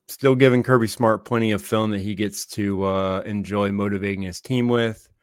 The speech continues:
regardless of whether they're ranked one, two, three, or four in the college football playoff rankings. Uh, he will be using all of these moments to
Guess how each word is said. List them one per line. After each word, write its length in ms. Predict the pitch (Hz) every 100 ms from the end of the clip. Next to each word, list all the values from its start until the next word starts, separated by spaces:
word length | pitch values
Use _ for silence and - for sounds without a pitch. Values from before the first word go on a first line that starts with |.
| _ _ _ _ _
regardless 520 | - 92 104 104 95 -
of 120 | 90
whether 260 | 101 98
they're 200 | 101 101
ranked 400 | 95 101 98 95 -
one, 380 | 107 110 101 104
two, 260 | 113 107
three, 240 | 101 110 101
or 80 |
four 460 | 98 - 113 113 110
in 100 | 101
the 60 | 98
college 320 | - 101 95
football 280 | - 101 92
playoff 340 | - 104 95 -
rankings. 640 | 110 110 113 110 104 - - _ _ _ _ _
Uh, 400 | 87 90 87 87 92
he 220 | - 104
will 160 | 101
be 140 | 92 98
using 480 | 92 104 101 95 98
all 300 | 101 101 107
of 100 | 95
these 220 | 101 87
moments 580 | 101 98 98 98 - -
to 760 | - 101 95 92 95 95 95